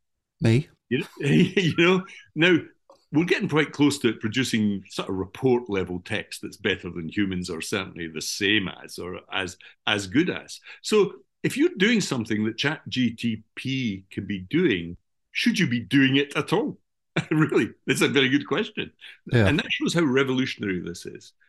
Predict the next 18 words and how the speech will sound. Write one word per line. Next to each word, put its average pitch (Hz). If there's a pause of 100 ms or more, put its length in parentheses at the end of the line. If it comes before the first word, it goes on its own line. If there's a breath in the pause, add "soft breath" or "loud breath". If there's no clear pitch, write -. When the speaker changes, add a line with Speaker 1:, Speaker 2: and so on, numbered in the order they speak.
Speaker 1:
I 131
Speaker 2:
This 123
Speaker 1:
should -
Speaker 2:
is 123
Speaker 1:
ask -
G-, 113
uh, 120
Chat -
G 101
P -
T 101
to, 98
to -
write 101
the -
scripts -
for 110
these 92